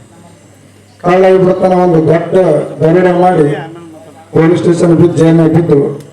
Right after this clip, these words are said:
ಅವನಿಗೆ ಗಲ್ಲು ಶಿಕ್ಷೆ ವಿಧಿಸ್ತದೆ. ಅವಾಗ ಗಲ್ಲಾಗ ಗಲ್ ಶಿಕ್ಷೆ ಅಂತ ಸಂದರ್ಭದಲ್ಲಿ ನ್ಯಾಯಾಧೀಶರು ಕೇಳ್ತಾರೆ, "ನಿನ್ನ ಕೊನೆ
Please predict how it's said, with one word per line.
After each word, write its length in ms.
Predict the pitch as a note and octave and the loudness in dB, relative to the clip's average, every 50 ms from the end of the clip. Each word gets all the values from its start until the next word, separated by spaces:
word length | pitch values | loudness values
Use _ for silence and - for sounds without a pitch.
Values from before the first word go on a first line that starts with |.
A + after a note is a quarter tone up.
| - - | -10 -4
ಅವನಿಗೆ 360 | E3 E3 E3 E3 D3 C#3 F3 | -2 0 2 2 2 2 0
ಗಲ್ಲು 160 | F#3 G3 F#3 | 2 2 0
ಶಿಕ್ಷೆ 300 | - G#3 F#3 - - F3+ | 0 0 -2 -2 0 -2
ವಿಧಿಸ್ತದೆ. 520 | E3 D#3 D#3+ - - - - - - - - - - - - - - - - - - - - - | -2 -2 -2 -6 -8 -12 -14 -16 -18 -20 -20 -20 -20 -20 -20 -20 -20 -20 -20 -20 -20 -20 -12 -4
ಅವಾಗ 300 | F3+ F#3 G3 G3 F#3+ F3+ E3 D3+ D3 - - - - - - - - - D#3 | -2 0 0 0 0 0 0 -2 -2 -4 -6 -10 -14 -20 -20 -20 -20 -6 -2
ಗಲ್ಲಾಗ 680 | D#3 F3+ F#3+ F#3+ F#3+ F#3+ F#3+ F#3 F3+ F3 E3 E3 E3 E3 | 0 0 2 2 2 2 2 2 2 2 0 0 0 0
ಗಲ್ 140 | F3 F3+ F3+ | 0 0 0
ಶಿಕ್ಷೆ 420 | G#3 F#3+ F#3 - G3 F#3+ F#3 F#3 | 0 -2 0 2 2 2 2 2
ಅಂತ 140 | F#3 F#3 G3 | 2 2 0
ಸಂದರ್ಭದಲ್ಲಿ 880 | F#3+ F#3+ - - F3 F3+ F3+ F3+ F#3 G3 F#3+ F3 D#3+ D#3+ - - - - - - - - C3+ | 0 0 0 0 0 2 2 2 2 2 2 2 0 0 -2 -6 -12 -18 -20 -20 -14 -6 -2
ನ್ಯಾಯಾಧೀಶರು 520 | D3+ D#3+ F3+ F3+ F#3 F3+ - - F3 E3+ | -2 0 2 2 0 0 0 0 -2 0
ಕೇಳ್ತಾರೆ, 340 | F3 F3+ F3+ F3+ F3+ F3+ F3 | 0 0 0 0 0 0 0
"ನಿನ್ನ 340 | D#3+ D3 D#3 E3+ F3+ E3+ E3 | 2 2 2 2 0 0 -2
ಕೊನೆ 260 | E3 E3 E3+ F3+ | -2 -2 -2 0